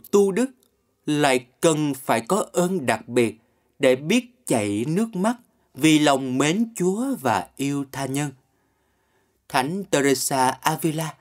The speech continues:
đã nói tới nước mắt như là hồng ân đi kèm theo việc cầu nguyện. Trong cấp đầu tiên, nước mắt trào ra bởi vì con tim cảm xúc khi suy đến tình yêu của Chúa.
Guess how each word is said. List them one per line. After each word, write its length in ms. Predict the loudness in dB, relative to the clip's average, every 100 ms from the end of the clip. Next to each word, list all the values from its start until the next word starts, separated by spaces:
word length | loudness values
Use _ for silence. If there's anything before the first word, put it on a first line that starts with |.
| _ _ _
đã 140 | 0 2
nói 260 | 4 2 2
tới 180 | 0 2
nước 260 | 0 -2 -2
mắt 160 | -4 -4 _ _ _
như 160 | 2 4
là 200 | 4 2
hồng 280 | 0 0 0 -2
ân 340 | -2 0 0 0
đi 200 | 0 0
kèm 380 | 2 2 0 -4
theo 160 | -4 0
việc 340 | 0 -2 _
cầu 180 | -2 0
nguyện. 340 | 0 0 0 -6 _ _ _ _ _ _ _ _ _
Trong 320 | -6 -6 -10
cấp 260 | -6 -6 -2
đầu 240 | -2 -2 -2
tiên, 220 | -2 -2 -8 _ _ _ _ _ _ _
nước 200 | -2 0
mắt 180 | 0 -4 -8 _
trào 420 | -6 -6 -4 -6
ra 320 | -4 -6 -6 -12 _ _ _ 0
bởi 200 | 2 4
vì 180 | 2
con 300 | 2 -4 -6
tim 260 | -4 -4 -4 -6
cảm 260 | -2 -2 -2
xúc 300 | 0 0 -2 _ -6
khi 160 | -4
suy 320 | -4 -2 -2
đến 360 | 2 2 2 2
tình 220 | 2 0 -2
yêu 200 | 0 0
của 160 | -2 -4 -2
Chúa. 280 | -4 -2